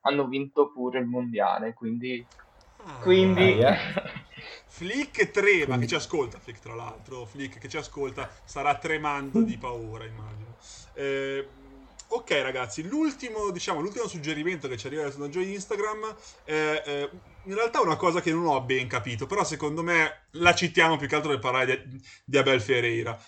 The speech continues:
Speaker 2: perché ci hanno detto: "Solo gio-, giocatori sudamericani in campo e in panchina, nessun europeo, come mai?"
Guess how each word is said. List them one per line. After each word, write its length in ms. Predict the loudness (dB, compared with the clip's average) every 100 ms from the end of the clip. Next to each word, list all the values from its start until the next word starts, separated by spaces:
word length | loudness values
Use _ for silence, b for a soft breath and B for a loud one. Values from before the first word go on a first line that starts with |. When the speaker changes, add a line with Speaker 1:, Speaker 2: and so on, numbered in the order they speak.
| _
Speaker 2:
perché 260 | -2 2 4
ci 140 | 6
hanno 100 | 6
detto: 360 | 4 4 0 -2
"Solo 280 | 2 6 6
gio-, 140 | 4
giocatori 460 | 0 0 4 4 4
sudamericani 600 | 4 2 4 2 2 2
in 80 | 0
campo 480 | 2 2 4 6 8
e 100 | 6
in 120 | 4
panchina, 420 | 2 0 -2 -2
nessun 480 | 2 2 2 0 -2
europeo, 560 | 2 4 4 8 8 8
come 220 | 4 0
mai?" 420 | 2 0 0 -2